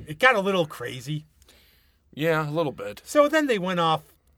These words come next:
Speaker 1: a different end and a better end, and I would actually consider this my favorite of all.
Speaker 2: Yeah.
Speaker 1: The Creature from the Black Lagoon.
Speaker 2: I was gonna say The Creature from the Black L-, Lagoon, and yeah, you could see the zipper, but it was different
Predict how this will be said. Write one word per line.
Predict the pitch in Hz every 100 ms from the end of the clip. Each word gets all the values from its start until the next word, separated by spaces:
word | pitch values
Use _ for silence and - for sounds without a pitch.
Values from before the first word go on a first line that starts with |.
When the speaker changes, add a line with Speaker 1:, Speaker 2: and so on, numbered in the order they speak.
| -
Speaker 1:
a | 139
different | 175 156 139 131
end | 151 117 113
and | 110
a |
better | 101 175 147
end, | 127
and | 127
I | 165 285
would | 269
actually | 185 - 151
consider | 147 - 151 135
this | 131 -
my | 110
favorite | 110 - 143 156 117 110
of | 101
all. | 127 147 92 90 95 _ _ _
Speaker 2:
Yeah. | 120 117 120
Speaker 1:
The | -
Creature | - 175 156 151
from | 147
the | 127
Black | 135 135 -
Lagoon. | 113 165
Speaker 2:
I | 165
was | 165
gonna | 175 165
say | - 160
The | 135
Creature | - 151 151
from | 151 147
the |
Black | 135 139 -
L-, | 135 -
Lagoon, | 131 123 131 127
and | 123
yeah, | 240 240
you | 226
could | 180 156
see | - 156
the | 127
zipper, | 107 113 - 117 110 _ _ _ _ _ _ _ _ _ _
but | - 135 127 - _ _ _ _ _ _
it | 185 208
was | 180 123 _ -
different | 220 240 226 247 240